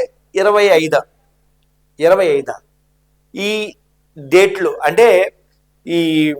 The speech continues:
ఎస్సీ వర్గీకరణ రిపోర్ట్ ఒక మూడు నాలుగు రోజులు అయిపోతుందండి. అయిపోయిన వెంటనే already రెడీ చేశారు. ఇప్పుడు రెడీ చేయకపోతే విద్యాశాఖ మంత్రి లోకేష్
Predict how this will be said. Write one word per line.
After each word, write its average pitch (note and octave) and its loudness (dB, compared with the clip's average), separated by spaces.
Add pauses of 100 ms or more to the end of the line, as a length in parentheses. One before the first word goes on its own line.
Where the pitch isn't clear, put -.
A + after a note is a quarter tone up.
(1300)
ఎస్సీ E3+ 0
వర్గీకరణ G3 -2 (100)
రిపోర్ట్ F3 -2
ఒక F3 -2
మూడు D#3+ -2
నాలుగు D3+ 2
రోజులు F3 0
అయిపోతుందండి. C#3+ -4 (720)
అయిపోయిన F#3 2
వెంటనే D#3 -4 (380)
already F#3+ 4 (120)
రెడీ C#3+ -2 (100)
చేశారు. C3+ -6 (680)
ఇప్పుడు D#3+ -14
రెడీ D#3+ 0
చేయకపోతే A3 -2 (720)
విద్యాశాఖ G#3 -2 (180)
మంత్రి F#3 -8 (600)
లోకేష్ F#3+ 0